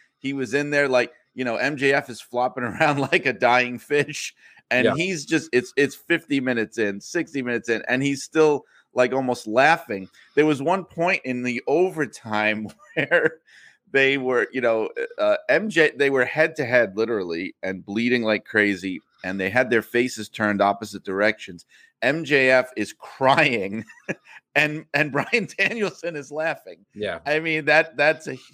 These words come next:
Speaker 1: that was like the distillation of the whole match to me right there, that
Speaker 2: Right,
Speaker 1: moment, you know?
Speaker 2: right. And, and it makes it that much more
Speaker 1: <clears throat>
Speaker 2: effective when
Speaker 1: Yeah.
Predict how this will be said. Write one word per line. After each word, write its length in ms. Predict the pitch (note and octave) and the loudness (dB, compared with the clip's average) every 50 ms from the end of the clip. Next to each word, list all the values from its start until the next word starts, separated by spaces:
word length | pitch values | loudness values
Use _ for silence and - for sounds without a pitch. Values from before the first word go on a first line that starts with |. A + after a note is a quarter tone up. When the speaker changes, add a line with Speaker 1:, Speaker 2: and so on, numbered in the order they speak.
| _ _ _ | _ _ _
Speaker 1:
that 220 | C3 D3+ D#3+ D#3+ | 2 2 2 2
was 160 | E3+ D3 C3+ | 0 -4 -2
like 240 | C#3 D3 C#3+ C3+ - | 0 2 2 0 -2
the 80 | B2 A#2 | -6 -10
distillation 800 | G#2 A2+ C#3 C3 - - C#3 B2+ B2+ C3 C#3 C3 - C#3 B2+ A2+ | -6 -6 -8 -8 -6 -8 -6 -4 -2 -2 -2 -4 -6 -8 -8 -8
of 80 | G#2 | -6
the 100 | G2+ G#2+ | -6 -4
whole 220 | G2+ A2+ A#2+ A#2 G#2+ | -2 -2 -2 -2 -2
match 360 | A2 A2+ G#2+ G2 - - - | 0 0 0 0 -2 -6 -12
to 100 | - - | -12 -6
me 160 | D3 C#3+ C3 B2+ | -2 0 2 4
right 240 | C#3 B2 A2 - - | 4 2 2 0 -2
there, 160 | B2+ A#2+ A#2 | -2 -2 0
that 140 | A#2+ B2 C#3 | -2 -2 -4
Speaker 2:
Right, 80 | C#3 | -2
Speaker 1:
moment, 340 | - - C3+ A#2 G#2+ G#2+ - _ _ | -2 -2 -2 -2 -4 -8 -12 _ _
you 80 | A2+ | -6
know? 80 | G#2+ E2 | -4 -4
Speaker 2:
right. 120 | D2 - - _ _ _ | -4 -6 -10 _ _ _
And, 140 | D3 D#3 - | 0 0 2
and 160 | E3 F#3 D#3+ | 4 4 4
it 40 | D3 | 6
makes 200 | D3+ D#3+ D#3 - | 6 4 2 2
it 40 | B2 | 2
that 140 | B2+ B2 B2 | 2 2 4
much 140 | A#2+ G2 F3 | 2 0 0
more 140 | B2+ A2 | 0 -2
Speaker 1:
<clears throat> 40 | G#2 - | 0 2
Speaker 2:
effective 380 | - - - - A#2+ G#2+ G2+ G2+ | 2 2 2 2 0 0 -2 -4
when 240 | F2 A2 A2 G#2 | -4 -2 2 2
Speaker 1:
Yeah. 180 | A#2 A2 G2+ | 4 4 2